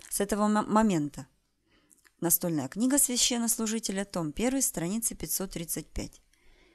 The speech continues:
"Непостящийся подобен Иуде", говорит Аполлос Великий. Против бесовской силы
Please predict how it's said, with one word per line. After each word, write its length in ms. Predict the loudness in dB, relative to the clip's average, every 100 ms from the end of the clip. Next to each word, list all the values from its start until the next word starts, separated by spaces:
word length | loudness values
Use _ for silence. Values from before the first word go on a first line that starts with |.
| _ _ 0
"Непостящийся 880 | 4 8 10 8 6 6 8 8 6
подобен 520 | 8 6 8 6 4 2 4
Иуде", 520 | 6 6 4 0 -2 -6 -4
говорит 440 | 0 2 2 -2
Аполлос 540 | -4 0 2 2 0 -2
Великий. 480 | -2 -2 -6 -16 _ _ _ _ _ _ _ _ 0
Против 420 | 4 4 2 0
бесовской 560 | 4 6 6 4 4
силы 460 | 4 4 4 2 -2